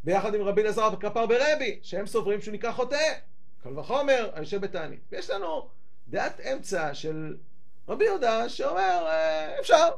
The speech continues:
אפשר, הוא לא אומר קדוש, הוא לא אומר חוטא, אפשר, זה לא, חסדים ר-, ראשונים היו, היו נודרים בנזיר, אה, כדי להביא קורבן חטאת. עד כאן השיטות בתנאים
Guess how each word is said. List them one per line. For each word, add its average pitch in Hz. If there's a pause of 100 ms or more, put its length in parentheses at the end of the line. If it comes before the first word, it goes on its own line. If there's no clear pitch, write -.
(340)
אפשר, 240
הוא -
לא 240
אומר 190
קדוש, 180
הוא 165
לא 170
אומר 156
חוטא, - (260)
אפשר, 554 (280)
זה 262
לא, -
חסדים 262
ר-, 240 (400)
ראשונים 214 (260)
היו, 220 (340)
היו 214
נודרים 208
בנזיר, 151 (840)
אה, 139
כדי 185
להביא 175
קורבן 143
חטאת. - (2000)
עד 247
כאן 233
השיטות 185
בתנאים 151